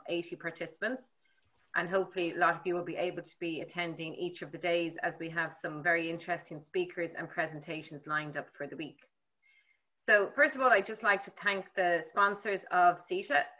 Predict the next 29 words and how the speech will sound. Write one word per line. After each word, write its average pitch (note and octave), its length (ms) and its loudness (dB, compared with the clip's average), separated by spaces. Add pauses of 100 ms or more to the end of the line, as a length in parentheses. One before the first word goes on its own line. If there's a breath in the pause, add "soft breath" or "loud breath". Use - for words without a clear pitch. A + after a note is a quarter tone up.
who F#3 380 2 (220 loud breath)
without F#3 360 4
them, F3 160 -2
obviously, E3 280 -4
these E3+ 180 -6
events E3+ 320 -4
would E3+ 120 -10
not E3+ 180 -2
be E3+ 80 -4
able D#3 240 -6
to - 120 -18
take D3 300 -10
place. F3+ 480 -6
We F3 180 -4
have D#3 320 -2
Diatech, G3+ 560 0 (320)
Digital G3 260 -4
Construction F3+ 580 -6
Technologies E3 640 -6
Group, E3+ 320 -6 (240)
Evercam, F#3 600 2 (320)
I F#3 120 4
three F#3 240 -8
P E3+ 220 -10
T, E3 420 -10 (380 soft breath)
and E3 220 -2
S B2+ 280 -2
I C3+ 140 -6
S. - 220 -8